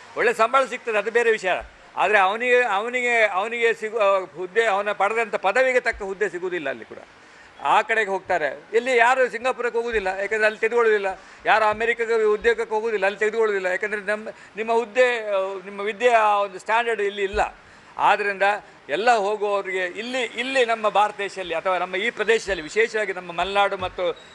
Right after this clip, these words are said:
ಕೂರ್ಗು ಮತ್ತು ನಮ್ಮ ಕರಾವಳಿಯಲ್ಲಿ ಉದ್ಯೋಗ ಯಾವುದೇ, ಇನ್ನು ಇಪ್ಪತ್ತು ವರ್ಷಕ್ಕೆ ಯಾವುದೇ ಇಂಡಸ್ಟ್ರಿಗಳು ಬರುವುದಿಲ್ಲ.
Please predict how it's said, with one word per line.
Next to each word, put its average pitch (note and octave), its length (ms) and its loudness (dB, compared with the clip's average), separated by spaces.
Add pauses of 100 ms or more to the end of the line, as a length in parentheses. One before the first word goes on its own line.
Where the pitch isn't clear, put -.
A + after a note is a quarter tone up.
(100)
ಕೂರ್ಗು G3+ 500 2
ಮತ್ತು F#3 280 -4
ನಮ್ಮ F3 320 0
ಕರಾವಳಿಯಲ್ಲಿ E3 840 0 (680)
ಉದ್ಯೋಗ A3+ 380 2
ಯಾವುದೇ, A3+ 560 4
ಇನ್ನು G3+ 260 -4
ಇಪ್ಪತ್ತು A3+ 340 -6
ವರ್ಷಕ್ಕೆ G#3 400 -6
ಯಾವುದೇ G3 720 0
ಇಂಡಸ್ಟ್ರಿಗಳು F3 520 -4
ಬರುವುದಿಲ್ಲ. D3+ 640 -2